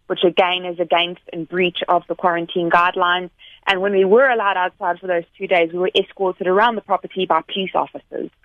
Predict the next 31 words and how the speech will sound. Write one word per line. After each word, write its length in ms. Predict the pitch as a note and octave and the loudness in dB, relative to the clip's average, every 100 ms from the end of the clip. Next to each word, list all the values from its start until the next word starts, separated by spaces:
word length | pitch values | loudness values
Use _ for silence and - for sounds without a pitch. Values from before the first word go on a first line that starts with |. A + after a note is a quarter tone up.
| _ _ - | _ _ -2
I 100 | F3+ | 2
mean, 320 | F#3 F3 F3+ | 2 0 0
this 160 | F3 | 0
is 120 | F#3 F3 | 2 2
unreal. 500 | F3 F3 E3 D3+ E3 _ _ - | 2 0 0 0 -6 _ _ -8
Half 220 | F3+ G3 G3 | -2 -2 0
of 120 | G3 | 0
us 160 | G3 F#3 | 0 -4
couldn't 240 | - G3 G3 | -10 -8 -4
eat 200 | A3+ - | -2 -2
the 80 | G3+ | -2
food 220 | A3+ A#3 - | 0 0 0
'cause 140 | F#3+ | 0
it 60 | F3 | 0
was 120 | F3+ | 2
making 360 | F3+ E3+ F3+ | 0 0 -2
us 100 | D#3+ - A#3+ | -4 -2 -2
sick. 160 | A#3 | -2
I 160 | - E3+ - | -2 -2 0
personally 500 | F#3 F#3 E3+ D#3+ - | -2 -2 -2 -2 -2
starved 340 | - G3 G3 - | 2 2 2 -4
for 140 | G3 F#3+ | -6 0
eleven 360 | F#3+ F#3 G3 | 2 2 0
days. 420 | F#3 F#3 F3+ F#3 F#3 _ - | 2 2 2 -2 -4 _ 0
Uh, 180 | F3+ F3 | 2 4
medication 680 | F#3 F3+ - G#3 G#3 G#3 | 2 0 2 2 2 -4
and 80 | F3+ | -6
chronic 280 | F3+ G#3 F#3+ | -2 0 0
medication 540 | F#3 F3 F#3 F3+ F3+ F#3 | -2 -2 2 2 0 -2
was 160 | E3 | 0
withheld 420 | E3 E3 - G3+ | 0 0 2 0